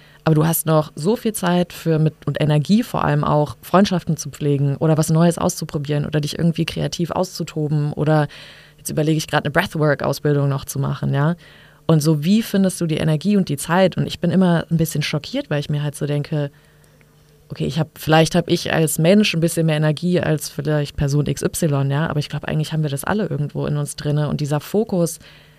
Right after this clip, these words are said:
dass Arbeit einem irgendwie das Ego pusht und einen ausmacht, finde ich irgendwie mega schade zu sehen. Und auch viele meiner Freunde, die jetzt einen Antrag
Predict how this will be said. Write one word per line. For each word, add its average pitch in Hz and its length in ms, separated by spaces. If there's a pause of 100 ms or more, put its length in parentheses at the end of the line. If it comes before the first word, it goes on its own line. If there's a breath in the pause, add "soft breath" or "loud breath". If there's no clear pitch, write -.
(1080 loud breath)
dass - 280
Arbeit 175 800 (440)
einem 165 440 (380)
irgendwie 165 280
das 151 220
Ego 208 220
pusht - 460
und 160 160
einen 156 200
ausmacht, 151 580
finde 170 200
ich 170 100
irgendwie 165 300
mega 196 480
schade 170 360
zu - 180
sehen. 160 580
Und 151 360 (140)
auch 160 160
viele 196 560 (440 loud breath)
meiner 160 220
Freunde, 180 400
die 160 80
jetzt 160 240
einen - 100
Antrag 160 560